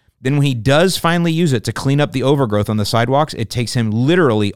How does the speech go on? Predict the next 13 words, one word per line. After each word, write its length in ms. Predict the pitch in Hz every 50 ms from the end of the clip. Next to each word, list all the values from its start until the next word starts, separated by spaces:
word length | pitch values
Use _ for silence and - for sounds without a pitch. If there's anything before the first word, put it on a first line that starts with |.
| _ -
all 320 | 107 117 127 143 147 147
day 360 | 131 113 123 110 104 98 92 101
to 120 | - 104
hack 260 | - - 113 104 - -
through 120 | 113 101
the 120 | 92 95 -
overgrowth. 560 | 107 107 98 95 92 85 78 71 78 - - _ _ _ _ _ _ _
He 140 | _ - 123
despises 640 | 120 127 - - - - 127 135 151 135 117 104 101
this 160 | 104 101 -
day 140 | - 101 95
of 120 | 92 90
reckoning, 440 | 98 104 101 - 95 90 85 78 90